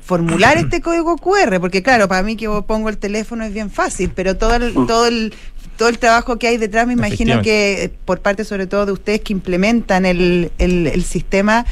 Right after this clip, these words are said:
Speaker 1: requiere harto trabajo, ¿no?
Speaker 3: Claro, la, la implementación se hace de forma conjunta y por eso hemos conversado bastante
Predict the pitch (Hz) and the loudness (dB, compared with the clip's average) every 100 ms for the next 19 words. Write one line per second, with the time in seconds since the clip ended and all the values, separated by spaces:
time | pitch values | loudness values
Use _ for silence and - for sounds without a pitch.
0 | - - - 180 185 196 190 - 196 240 | -2 -2 -2 -2 2 4 4 4 0 0
1 | 226 262 277 - 170 165 180 214 139 117 | 0 2 2 0 -2 0 -2 2 4 4
2 | 117 - 131 123 127 135 127 180 156 190 | 2 0 0 2 2 2 2 0 2 2
3 | 147 160 156 135 117 147 143 165 139 123 | 2 2 2 2 0 0 0 2 0 2
4 | 113 135 127 - 127 120 117 113 - 123 | 0 2 2 2 0 2 0 2 2 2
5 | - 117 - 127 - | 2 0 2 2 0